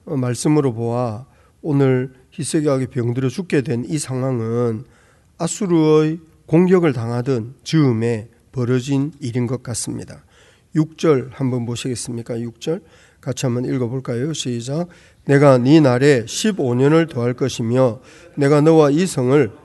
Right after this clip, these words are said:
아수르 왕의 손에서 구원하고 내가 나를 위하고 또 내 종 다윗을 위함으로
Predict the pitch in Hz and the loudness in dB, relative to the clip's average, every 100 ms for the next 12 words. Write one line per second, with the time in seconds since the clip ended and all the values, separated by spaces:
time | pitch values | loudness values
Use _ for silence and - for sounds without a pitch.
0 | - 151 - 175 147 135 131 123 143 127 | -10 -8 -2 2 4 4 2 0 -2 -2
1 | 123 160 160 160 123 131 135 135 117 - | 0 0 -2 0 0 2 2 0 -2 -4
2 | - - _ - 131 131 127 120 131 135 | -14 -20 _ -4 2 4 4 2 2 2
3 | 120 117 120 170 190 - _ 135 120 127 | 0 0 0 0 0 -8 _ -6 -2 0
4 | 131 139 139 139 131 151 170 165 139 123 | 2 2 0 -2 0 0 2 2 2 2
5 | 123 135 143 117 | 2 2 2 0